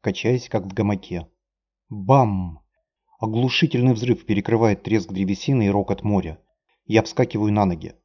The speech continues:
Вдруг на меня обрушивается водяной вал, словно я очутился на пути разбушевавшейся реки. Откуда он хлынул? С носа? С кормы? Или снесло сразу половину борта? Раздумывать некогда.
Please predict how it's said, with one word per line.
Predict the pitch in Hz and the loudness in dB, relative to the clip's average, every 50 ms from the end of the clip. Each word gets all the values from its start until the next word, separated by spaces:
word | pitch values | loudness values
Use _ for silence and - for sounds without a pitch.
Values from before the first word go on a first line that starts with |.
| _ _ _ _ - | _ _ _ _ -12
Вдруг | 107 101 95 110 139 139 - | -10 -6 0 0 0 0 2
на | 127 120 | 0 2
меня | 110 107 110 110 | 2 4 4 4
обрушивается | 107 90 98 113 - - - 95 110 101 - - 98 | 2 2 2 -2 -2 -2 -2 0 0 -2 -2 -4 -4
водяной | 107 98 107 107 113 113 104 | -2 0 2 2 2 2 4
вал, | 101 120 113 92 85 - - - | 6 6 4 4 4 -4 -12 -20
словно | - - - 110 107 101 101 | -14 -4 -2 0 2 4 4
я | 101 101 | 4 4
очутился | 98 - - 98 - 139 131 - - 110 | 2 2 -2 -4 -4 -4 -4 -4 -2 -2
на | 101 95 | -2 -2
пути | - 95 - 110 104 | -4 -4 -2 -2 -2
разбушевавшейся | 101 92 90 95 92 - - 95 98 95 - - 98 - - 101 | -2 -2 -6 -6 -6 -4 0 2 0 0 0 -4 -10 -8 -4 -2
реки. | 98 95 95 - 98 85 - _ _ _ _ _ _ _ _ _ - | -2 -2 -4 -6 -10 -10 -10 _ _ _ _ _ _ _ _ _ -6
Откуда | - - - - 120 127 | -6 -6 -6 -2 0 2
он | 135 127 | 2 2
хлынул? | - - 139 143 113 95 87 85 - - | 2 2 2 2 2 2 0 -2 -8 -12
С | - - - | -14 -2 2
носа? | 113 135 160 160 - - - - _ | 4 4 4 4 2 -6 -10 -10 _
С | - - | -18 -8
кормы? | - - 113 98 113 139 170 160 - - _ _ _ _ _ - | 0 0 2 4 6 4 4 4 2 -6 _ _ _ _ _ -4
Или | - 110 107 | -2 0 0
снесло | 107 - - 117 101 - - 120 | 0 -2 -2 -4 -4 -2 -4 -6
сразу | 107 - 123 123 107 107 | -2 2 2 2 2 2
половину | - 113 110 117 117 120 120 110 | 0 0 0 2 2 2 0 2
борта? | 107 143 156 160 - 92 - - _ _ _ _ _ _ _ _ | 2 0 0 0 -2 -8 -10 -10 _ _ _ _ _ _ _ _
Раздумывать | - 104 104 95 95 101 117 123 107 110 104 - | -6 -4 -4 -4 0 0 2 2 2 2 0 0
некогда. | 107 104 101 - 92 87 82 90 - | -2 -2 -2 -4 -10 -12 -12 -14 -16